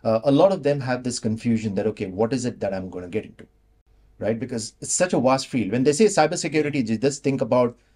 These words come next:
you know, uh, hacking, and they think about, you know, how to protect from hacking, how to protect from attacks. Uh, but then the field is so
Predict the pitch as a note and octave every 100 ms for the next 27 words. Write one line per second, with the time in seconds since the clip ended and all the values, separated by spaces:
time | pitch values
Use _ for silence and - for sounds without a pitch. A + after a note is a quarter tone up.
0 | _ - G#2 G2+ G2+ G2+ F#2+ G2 - C3+
1 | - B2 B2 A#2+ A#2+ A2 F#2+ F#2+ F#2 F2+
2 | F2+ F2+ A2+ G#2 G2+ F#2+ F#2 - E2 D#2+
3 | D#2 - B2 A#2 A2+ G#2+ B2 - C3 A#2
4 | A#2 A#2+ A#2 A2 G2 G#2 G#2+ G#2 C3+ C3+
5 | B2+ A#2 A#2 A#2 A#2 A#2 - _ _ _
6 | _ - - A2+ A#2+ C#3 D3+ D#3 D#3 _
7 | _ - C3+ - F3 F3+ F#3 A2+ - -
8 | C3+ A2